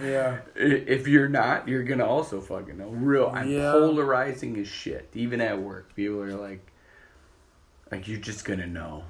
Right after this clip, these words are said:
Speaker 2: In your, in your being of self, like, if you agree with what I say, how I smell, how I fucking talk,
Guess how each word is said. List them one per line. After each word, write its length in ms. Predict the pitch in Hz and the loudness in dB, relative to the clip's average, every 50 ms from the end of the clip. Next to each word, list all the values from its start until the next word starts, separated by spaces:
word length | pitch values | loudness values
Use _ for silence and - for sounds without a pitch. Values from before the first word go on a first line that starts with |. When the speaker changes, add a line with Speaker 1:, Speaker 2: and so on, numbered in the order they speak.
| - - _ _ _ _ _ _ _ _ _ _ _ - | -18 -20 _ _ _ _ _ _ _ _ _ _ _ -4
Speaker 2:
In 160 | 113 117 120 | -2 -2 0
your, 240 | 120 113 104 104 101 - | 0 0 -2 -2 -6 -6
in 240 | - 101 104 104 104 | -4 -4 -2 -2 0
your 260 | 104 104 101 104 104 | 0 0 0 0 -2
being 600 | 98 98 - - 104 101 101 101 95 92 92 95 | -4 -6 -8 -8 -6 -4 -2 -2 -2 -2 -2 -4
of 140 | 92 92 - | -6 -6 -8
self, 420 | - - 92 92 87 85 85 - 87 | -6 -6 -4 -4 -6 -8 -10 -8 -8
like, 280 | 90 87 85 - - - _ _ - - - - - _ - | -8 -8 -10 -14 -18 -20 _ _ -20 -20 -20 -20 -20 _ -18
if 100 | - 95 | -10 -4
you 100 | 104 104 98 | -2 -2 -2
agree 300 | 95 95 104 98 98 98 | -2 -4 -2 -2 -2 -2
with 240 | 98 101 101 - | -2 -4 -6 -4
what 140 | - 98 92 | -2 -2 -2
I 80 | 92 92 | -2 -4
say, 600 | - - - - - 92 87 90 92 95 95 - - | -8 -10 -6 -2 -2 0 0 0 -4 -6 -8 -8 -10
how 200 | - 113 104 98 | -6 -6 -6 -6
I 60 | 104 104 | -6 -8
smell, 800 | - - - - 98 95 92 90 87 90 95 101 - - - - - - | -10 -10 -10 -8 -6 -4 -4 -2 -2 0 0 0 -2 -4 -8 -12 -12 -8
how 180 | 98 98 95 | -6 -4 -4
I 140 | 98 95 95 | -4 -6 -6
fucking 680 | 95 - - - - - 104 101 104 98 95 95 95 - - - | -10 -14 -18 -20 -18 -14 -12 -10 -8 -8 -8 -8 -10 -14 -16 -14
talk, 460 | - - 90 95 98 - - - | -10 -8 -6 -6 -6 -6 -10 -12